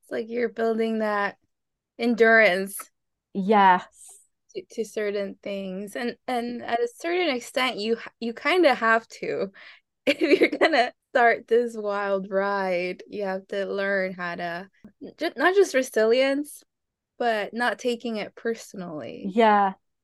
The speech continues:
Speaker 2: That, I think for me, that was one of the hardest things, is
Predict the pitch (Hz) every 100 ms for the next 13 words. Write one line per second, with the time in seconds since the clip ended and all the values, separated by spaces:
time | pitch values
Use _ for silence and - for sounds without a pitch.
0 | _ _ 254 269 262 302 294 269 _ 233
1 | 233 226 202 202 208 - _ - 208 202
2 | 214 233 214 208 196 196 196 196 202 -
3 | 190 190 - _ _ _ _ - 196 196